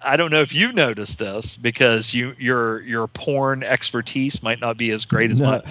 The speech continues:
Speaker 1: mine.
Speaker 2: yeah, Sammy posted. I, I did. He, he posted about somebody, and honestly, I've never even heard of the dude before, so I did
Speaker 1: Jamie
Speaker 2: not see him.
Speaker 1: Gillis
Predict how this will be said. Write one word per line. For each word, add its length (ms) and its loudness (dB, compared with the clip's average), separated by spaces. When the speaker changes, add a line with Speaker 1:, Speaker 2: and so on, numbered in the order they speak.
Speaker 1:
mine. 120 0
Speaker 2:
yeah, 220 4
Sammy 400 4
posted. 580 2
I, 440 2
I 40 4
did. 380 0
He, 360 2
he 120 4
posted 400 2
about 240 2
somebody, 480 4
and 160 4
honestly, 360 4
I've 100 4
never 180 4
even 180 4
heard 180 2
of 60 -2
the 60 -2
dude 240 2
before, 260 0
so 100 2
I 60 6
did 120 2
Speaker 1:
Jamie 120 6
Speaker 2:
not 100 0
see 120 -2
him. 40 0
Speaker 1:
Gillis 360 0